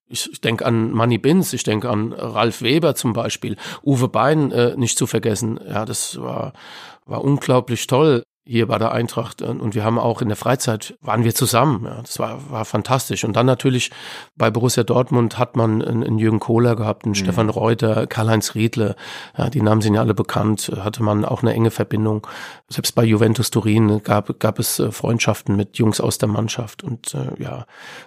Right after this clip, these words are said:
Speaker 1: es ist schade aufgrund der, der räumlichen Distanz, dass sich das nicht in die heutige Zeit so, so einfach zu, äh, übertragen lässt. Man hat Kontakt. Richtige Freundschaften sind natürlich dann auch wohnortbezogen.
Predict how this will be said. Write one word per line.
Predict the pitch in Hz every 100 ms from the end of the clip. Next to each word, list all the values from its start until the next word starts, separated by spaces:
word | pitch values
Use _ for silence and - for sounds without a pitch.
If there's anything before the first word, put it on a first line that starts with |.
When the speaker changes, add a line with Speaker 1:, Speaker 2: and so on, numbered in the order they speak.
| -
Speaker 1:
es | 143
ist | 156 -
schade | 135 139 160 160 139
aufgrund | 127 147 139
der, | 131 117
der | 123 113
räumlichen | 123 135 139 139
Distanz, | 123 - 120 127 -
dass | 113
sich | -
das | 131 -
nicht | 127 -
in | 143
die | 120
heutige | 117 131 127 123
Zeit | - 117
so, | - 120 117 120
so | -
einfach | 117 117 131
zu, | - 135 127
äh, | 139 131
übertragen | - 113 107 104 127 139
lässt. | 131 - - -
Man | 123 104
hat | 143 - -
Kontakt. | 123 117 139 156 - - - - - -
Richtige | - - - 131
Freundschaften | 123 123 147 139 135 - 120
sind | 131
natürlich | 131 120 127 120
dann | 127 123 -
auch | 123 120 - - - - -
wohnortbezogen. | 117 123 139 120 117 127 - 113 107 113